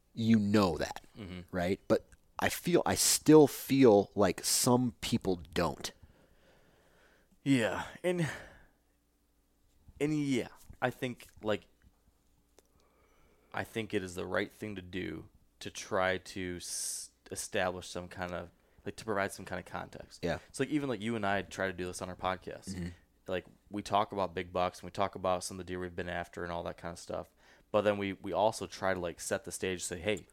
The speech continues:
Speaker 2: like, we're in this special situation where, where you're like, "I'm,
Speaker 1: Yeah.
Speaker 2: I'm in Iowa." I've heard you say, like, "I realize this is a unique situation where I'm at.
Speaker 1: Yeah.
Speaker 2: I'm in a special place." Don't feel like you're listening at home that you have to be doing the same thing. So,
Speaker 1: Right.
Speaker 2: yeah, I think that's,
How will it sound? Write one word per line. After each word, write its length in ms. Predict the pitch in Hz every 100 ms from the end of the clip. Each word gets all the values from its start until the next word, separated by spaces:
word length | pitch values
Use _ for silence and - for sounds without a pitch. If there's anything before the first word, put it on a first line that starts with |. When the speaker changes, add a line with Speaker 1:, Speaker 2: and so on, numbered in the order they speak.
| _ - -
Speaker 2:
like, 200 | 90 - _ _ _ _ _ _ _ -
we're 220 | 85 104 117
in 140 | 117
this 120 | 117
special 320 | - 117 -
situation 640 | 117 117 - 104 113 - 80 71
where, 140 | - 80
where 140 | - 95
you're 100 | 95
like, 140 | 90 -
"I'm, 200 | 98 104
Speaker 1:
Yeah. 100 | - 110
Speaker 2:
I'm 180 | 104 120
in 80 |
Iowa." 300 | 113 120 120
I've 120 | 85 95
heard 140 | 107
you 80 | 101
say, 220 | - 110
like, 160 | 92 85
"I 60 |
realize 560 | 104 104 120 120 90 -
this 240 | 87 98
is 60 | 92
a 40 |
unique 280 | 90 90 92
situation 480 | - - 95 90 92
where 100 | 92
I'm 140 | 90
at. 100 | 87
Speaker 1:
Yeah. 60 | 87
Speaker 2:
I'm 100 | 107
in 80 | 113
a 20 |
special 380 | - 101 98 104
place." 420 | - 127 98 - - - -
Don't 260 | 101 131 -
feel 200 | 139 135
like 240 | 120 113
you're 100 | 117
listening 320 | 113 113 120
at 60 | -
home 260 | 104 110 101 -
that 80 | 92
you 100 | 98
have 280 | 101 95 -
to 60 |
be 80 | 92
doing 200 | 90 90
the 60 | 87
same 240 | - 87
thing. 260 | 82 87 -
So, 160 | - -
Speaker 1:
Right. 140 | 107 - - -
Speaker 2:
yeah, 180 | - -
I 60 | -
think 180 | 131 127
that's, 320 | 120 - -